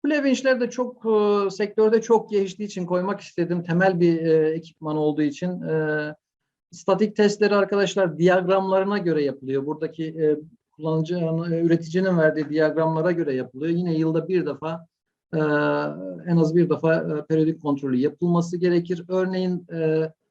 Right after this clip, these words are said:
ta baştan tanımladığımız güvenliği kurulumuna bağlı ekipman diye ve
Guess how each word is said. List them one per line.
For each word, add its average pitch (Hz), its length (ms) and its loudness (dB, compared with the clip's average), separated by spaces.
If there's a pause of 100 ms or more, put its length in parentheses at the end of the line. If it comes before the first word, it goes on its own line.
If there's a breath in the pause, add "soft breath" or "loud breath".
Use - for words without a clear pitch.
(180)
ta 180 160 0
baştan 175 540 -2
tanımladığımız 170 880 0 (640)
güvenliği 190 840 -2
kurulumuna 202 840 -2
bağlı 185 500 0
ekipman 185 680 -2
diye 165 340 -2
ve 165 260 -4